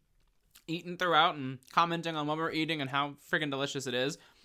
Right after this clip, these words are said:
I don't even feel like this is, like, an actual sponsorship because Gurki and I are friends and, like, I just asked her if she wanted to partner up, and she was totally keen.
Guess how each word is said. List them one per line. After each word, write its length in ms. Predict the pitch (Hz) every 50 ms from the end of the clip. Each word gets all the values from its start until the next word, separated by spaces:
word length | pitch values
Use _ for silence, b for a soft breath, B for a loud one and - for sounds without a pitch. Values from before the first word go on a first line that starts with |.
| b b b b - -
I 80 | 180 196
don't 180 | 254 311 320
even 160 | 277 240 226
feel 160 | - - 165 160
like 120 | 156 147
this 140 | 139 135 131
is, 100 | 143 127
like, 140 | 131 127 -
an 60 | 127
actual 340 | 120 - - - 135 131 123
sponsorship 520 | - - 113 117 123 143 139 - 165 156
because 160 | 143 139 123
Gurki 320 | - - 127 127 127 131 127
and 80 | 120 117
I 80 | 113
are 100 | 113 113
friends 380 | 110 - 110 110 120 143 151 - -
and, 180 | - 123 120 117
like, 220 | 117 113 113 113 - _ _ _ _ _ _ _ _ - _ _ _ _ _ _ - -
I 100 | 131 123
just 160 | 120 117 -
asked 320 | 95 110 113 120 - - 139
her 60 | 127
if 100 | 120 -
she 100 | - 131
wanted 220 | 120 113 107 107
to 60 | 113
partner 320 | 110 - 120 117 95 107 107
up, 220 | 110 131 127 - -
and 240 | - 110 107 110 113
she 120 | - - 110
was 160 | 107 110 107 -
totally 340 | - - 113 110 110 110
keen. 340 | 107 - - 110 110 120 151